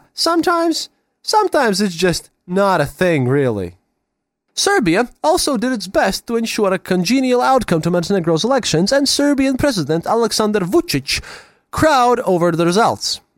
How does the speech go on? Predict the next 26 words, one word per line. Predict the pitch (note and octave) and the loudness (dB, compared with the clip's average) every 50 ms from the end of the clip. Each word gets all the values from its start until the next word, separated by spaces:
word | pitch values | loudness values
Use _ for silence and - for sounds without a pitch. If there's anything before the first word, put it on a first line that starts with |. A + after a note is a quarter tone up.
| _ _ _ _ _ _ _ _ _ _ | _ _ _ _ _ _ _ _ _ _
as | G#3+ B3+ B3 | 0 0 2
well | C4+ C#4+ C#4 C4+ C4+ | 2 2 2 2 0
as | C4 | 0
he | C4+ C#4 C#4 | 0 0 0
should | - - C4 G3+ | 2 2 2 2
have. | D3+ A2+ E2+ C2 - - _ _ - | 0 0 -2 -6 -10 -16 _ _ -2
Vučić's | G3 C4+ F4 - - D4 A#3+ A3 G3 | 2 2 2 2 2 2 2 2 2
government | G3+ A#3+ G#3 F3+ D3+ D3 E3+ F#3+ - | 4 4 4 6 4 4 2 2 -2
financed | - - - C#4+ C#4+ C#4+ C#4 B3 A3+ G3 G3+ G#3 - - | -6 -2 0 2 2 4 2 2 0 -2 -2 -4 -4 -4
Serbian | - - A3 G#3+ G#3+ A3 G#3 G#3 G3+ G3 | -4 -2 0 0 0 2 2 2 2 2
organizations | F#3+ F#3 E3+ F#3 G3+ G3+ G3 A#3+ A3+ A3+ - A3 G#3 F3 | 0 0 0 0 0 0 2 2 0 2 0 0 2 2
in | F#3+ F#3+ | 2 2
Montenegro | F#3+ F#3+ F#3+ F#3+ G3+ B3+ C4 A#3 E3 D#3+ E3+ F3+ | 2 2 0 0 0 0 0 2 2 2 2 2
to | F3 F#3+ | 0 0
the | F#3+ F#3+ | -2 -4
tune | E3 - - A#3 G#3+ G#3 | -4 -4 -4 -2 -2 -2
of | G3 F3 | -2 0
almost | F#3+ G3+ G3 G3+ G3+ F#3+ - - _ _ | 0 0 0 0 0 -2 -4 -6 _ _
two | - - B3+ C4 C4+ C4+ C#4 C4+ | -2 0 2 4 4 4 4 4
million | B3 B3 A#3+ B3 B3 B3+ B3 | 4 4 4 4 4 4 4
dollars, | A3 C4+ D4+ C#4 F#3 B2+ C3 D#3 D#3+ D3 | 4 4 4 4 4 4 2 2 2 0
which | C#3+ - - | -4 -4 -4
is | C3 B2 | -2 0
a | C3 | 0
lot | B2 B2 A#2+ C3 F3 A3+ G#3 F#3+ G3 G3+ - - | 2 2 2 4 4 4 4 2 0 -2 -4 -10
for, | - - - - - - - F3 D#3+ D3 | -16 -14 -14 -16 -18 -4 0 0 2 2